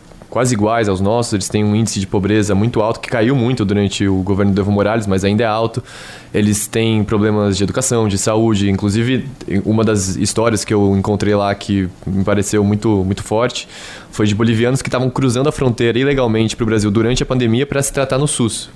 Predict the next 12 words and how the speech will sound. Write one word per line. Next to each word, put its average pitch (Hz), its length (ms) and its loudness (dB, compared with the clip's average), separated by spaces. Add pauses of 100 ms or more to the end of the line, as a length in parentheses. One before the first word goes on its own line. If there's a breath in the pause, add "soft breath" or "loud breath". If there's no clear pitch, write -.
porque - 240 -2
a 101 60 4
gente 98 200 -2
tem 107 100 0
esse 95 120 -2
sistema - 320 -2
de 104 80 -4
saúde 120 400 2
que 127 200 -2
recebe 113 520 0
estrangeiros 101 500 0
também. 113 260 0